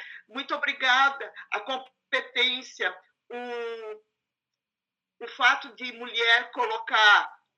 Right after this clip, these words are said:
coração nas coisas. Não que homem seja insensível, mas mulher tem esse lado de empatia, de colocar o coração, né? E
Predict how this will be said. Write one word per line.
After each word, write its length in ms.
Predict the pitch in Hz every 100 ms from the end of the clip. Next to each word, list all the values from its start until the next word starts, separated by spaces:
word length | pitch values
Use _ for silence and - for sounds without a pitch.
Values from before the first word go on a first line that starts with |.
| _ _ _ _ _
coração 1000 | - 240 247 240 226 - - 240 220 220
nas 300 | 214 185 - -
coisas. 680 | 185 175 170 - 151 135 - _ _ _ _ _ -
Não 160 | 311
que 120 | - 480
homem 220 | 403 403
seja 340 | - 294 302
insensível, 800 | 285 - 269 254 277 262 240 214 - _ _
mas 240 | 214 247 247
mulher 520 | 262 247 247 262 -
tem 220 | 294 294
esse 220 | 302 -
lado 580 | 262 233 233 240 - 240
de 160 | 233 233
empatia, 1080 | 233 240 233 - - 220 226 233 226 220 - _ _
de 100 | -
colocar 480 | 214 240 226 233 233
o 120 | 220
coração, 920 | - 226 226 226 - 226 214 214 214 _ _ -
né? 340 | 151 160 185 - _ _ -
E 760 | 208 233 240 233 233 226 226